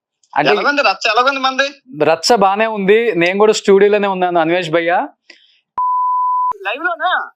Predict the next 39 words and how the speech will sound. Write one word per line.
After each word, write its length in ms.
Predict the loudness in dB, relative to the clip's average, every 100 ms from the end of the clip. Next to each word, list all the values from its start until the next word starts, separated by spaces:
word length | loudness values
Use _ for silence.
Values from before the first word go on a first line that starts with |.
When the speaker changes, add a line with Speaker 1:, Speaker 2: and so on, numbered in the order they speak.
| -2
Speaker 1:
లైవ్ 320 | 2 4 4
కాదు 160 | 2
భయ్యా, 280 | 2 2 4 2
నేను 160 | 0 -4
కూడా 120 | -4
స్టూడియోలోనే 500 | -2 0 2 2 0
ఉన్నాను. 300 | -4 -4 -2
ఎందుకంటే 420 | -2 2 2 6
ఒక 180 | 4 4
సిక్స్ 320 | 0 -4 0
మంత్స్ 240 | 0 2
బ్యాక్ 260 | 4 4 6
కూడా 500 | 6 8 6 6 4 0 _ -2
ఈ 60 | 2
బెట్టింగ్ 360 | 4 6 4
యాప్స్ 260 | 2 2 2
మీద 140 | 4
నేను 340 | 4 2 0 2 6
చాలా 180 | 6
ఫైట్ 360 | 6 4 4 4
చేశాను. 440 | 6 6 4 4
ఎందుకంటే 360 | 4 4 4 2 4
చాలా 140 | 4
మంది 220 | 4 0 -2
జీవితాలు 440 | 2 2 6 4
నాశనం 400 | 4 2 2 -2
అయిపోతున్నాయి, 500 | 0 0 0 2 2
ముఖ్యంగా 600 | 2 0 2 4 6 6 4 -6 0
Speaker 2:
చూశాను, 260 | 2 2 2
చూశాను, 380 | -2 0 0 0
చూశాను, 240 | -2 -2
చూశాను, 320 | -2 2 4
Speaker 1:
యూత్, 60 | 6
Speaker 2:
చూశాను, 240 | 6 6
Speaker 1:
యూత్ 280 | 6 4 4
Speaker 2:
చూశాను. 160 | 4 4
Speaker 1:
పాడైపోతున్నారు. 760 | 4 4 4 4 4 6 6
దానివల్ల 600 | 6 4 4 2 4 2 0 -6 -12 2
మనం 200 | 4